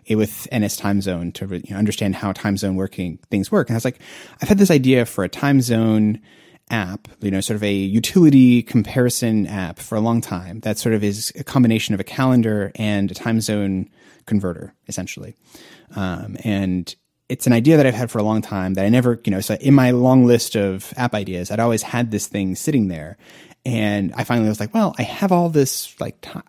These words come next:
I, I did, I did the, like, the, the hard part for Pedometer plus plus. Like, I've done all the grunt work of working out how, you know, all the, the cities in the world and how to ma-, you know, have a reasonable way to deal with time zones between them.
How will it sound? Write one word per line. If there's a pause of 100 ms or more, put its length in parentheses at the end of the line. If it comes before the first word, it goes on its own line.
(120)
I,
I
did,
I
did
the,
like,
the,
the
hard
part
for
Pedometer
plus
plus. (320)
Like,
I've
done
all
the
grunt
work
of
working
out
how,
you
know,
all
the, (240)
the
cities
in
the
world
and
how
to (180)
ma-,
you
know,
have
a
reasonable
way
to
deal
with
time
zones
between
them.